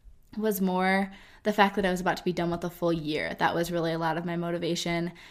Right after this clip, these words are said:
by the time I was nearing finals or even, like, the last batch of midterms. And more so than one year of four done, okay, that's, like, good, but that's not that exciting. But more so one of two years done of, like, really heavy didactic work before we get into clinic. So I'm halfway done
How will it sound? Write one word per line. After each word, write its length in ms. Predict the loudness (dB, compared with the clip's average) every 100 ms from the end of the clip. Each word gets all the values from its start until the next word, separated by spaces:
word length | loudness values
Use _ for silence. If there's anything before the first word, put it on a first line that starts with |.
| -6
by 160 | 0 0
the 80 | 0
time 340 | 0 2 2
I 120 | 0
was 200 | -2 -2
nearing 260 | -2 -2 0
finals 640 | 4 6 6 2 0 0
or 40 |
even, 300 | 0 0 0
like, 220 | 0 -2 -4
the 80 |
last 300 | -2 0 -2
batch 240 | -2 -2 -4
of 80 | -2
midterms. 720 | -2 -2 -2 0 0 -2 -6 -18 -20 -8 2
And 460 | 4 6 4 -2 -10 _
more 180 | 4 4
so 220 | 6 4
than 300 | 4 2 2
one 200 | 4 6
year 220 | 6 4 2
of 120 | 0
four 360 | 0 4 4
done, 280 | 4 2 2
okay, 360 | 0 -2 0 0
that's, 260 | -2 -8 -6
like, 260 | -6 -6 0
good, 320 | 2 2 0
but 140 | -2
that's 180 | -2 -2
not 160 | 0 4
that 140 | 4
exciting. 540 | 2 2 2 2 0 -6 -18 -8
But 120 | -2
more 180 | 2 2
so 240 | 4 4 4
one 440 | 2 2 2 2
of 260 | -2 -4 -6
two 480 | 2 4 6 6 4
years 420 | 0 0 0 0
done 320 | 0 2 0
of, 140 | -2
like, 180 | -2 -2
really 300 | 0 2 2
heavy 440 | 2 0 2 0 0
didactic 840 | 0 0 2 0 0 -4 -4 -6
work 380 | -4 -2 -2 -4
before 280 | -8 -4 -4
we 100 | -2
get 120 | -4
into 200 | -4 -6
clinic. 420 | -6 -6 -6 -6
So 280 | -2 0 0
I'm 100 | -2
halfway 460 | 4 6 6 6 4
done 440 | 4 4 2 -2